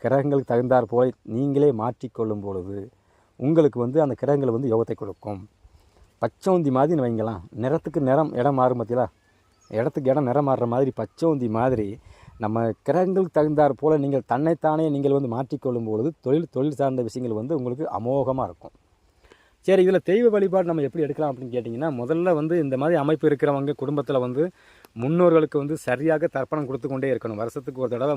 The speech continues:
முன்னோர் வழிபாடு, வீட்டுல இறந்தவங்க வழிபாடெல்லாம் கரெக்டா நீங்க எடுத்துக்கிட்டே இருக்கணும். அவங்களுக்கு வந்து நீங்க தர்ப்பணம் எந்த அளவுக்கு கொடுக்குறீங்களோ அந்த அளவுக்கு தான் தொழில் வளர்ச்சி. பித்திருக்கள் ஆசீர்வாதம் உங்களுக்கு கண்டிப்பாக வேணும், அதை நீங்க வாங்கிக்கிட்டே இருக்கணும். சரிங்களா? வயதானவங்க கிட்ட, வயதானவங்க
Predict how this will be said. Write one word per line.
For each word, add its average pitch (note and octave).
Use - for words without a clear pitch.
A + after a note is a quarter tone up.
முன்னோர் B2+
வழிபாடு, B2
வீட்டுல C3+
இறந்தவங்க C3+
வழிபாடெல்லாம் B2+
கரெக்டா B2
நீங்க C3+
எடுத்துக்கிட்டே B2
இருக்கணும். A2+
அவங்களுக்கு C3+
வந்து D3+
நீங்க C3
தர்ப்பணம் C3
எந்த C#3+
அளவுக்கு D3+
கொடுக்குறீங்களோ C3+
அந்த B2+
அளவுக்கு B2+
தான் -
தொழில் C3
வளர்ச்சி. G2+
பித்திருக்கள் D#3+
ஆசீர்வாதம் D3
உங்களுக்கு C3+
கண்டிப்பாக C3+
வேணும், B2
அதை B2+
நீங்க B2
வாங்கிக்கிட்டே A#2+
இருக்கணும். G#2
சரிங்களா? A2+
வயதானவங்க E3+
கிட்ட, -
வயதானவங்க D#3